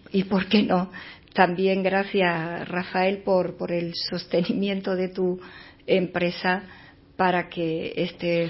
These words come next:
foro tenga dieciséis años y tenga futuro. Hace mucha falta este, mm,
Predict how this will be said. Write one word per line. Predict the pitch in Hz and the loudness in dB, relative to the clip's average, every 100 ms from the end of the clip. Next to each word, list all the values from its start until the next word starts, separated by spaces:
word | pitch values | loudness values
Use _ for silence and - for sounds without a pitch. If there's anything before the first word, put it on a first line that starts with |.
| - | -2
foro | 190 190 180 175 | 2 4 4 0
tenga | 175 180 | -2 -2
dieciséis | 170 170 180 - 180 - | -2 -4 -6 -6 -6 -2
años | 190 185 185 180 | -2 0 -4 -4
y | 175 | -6
tenga | 160 170 170 170 160 156 | -2 -2 0 -2 -4 -8
futuro. | - 170 233 214 180 | -6 -2 0 2 0
Hace | 170 185 | -2 -6
mucha | 170 170 170 | -6 -6 -8
falta | - 175 165 180 180 - - - - | -6 -6 -4 -6 -6 -16 -20 -20 -6
este, | - 180 - 175 165 160 | 0 0 -2 0 2 2
mm, | 160 160 | 0 -4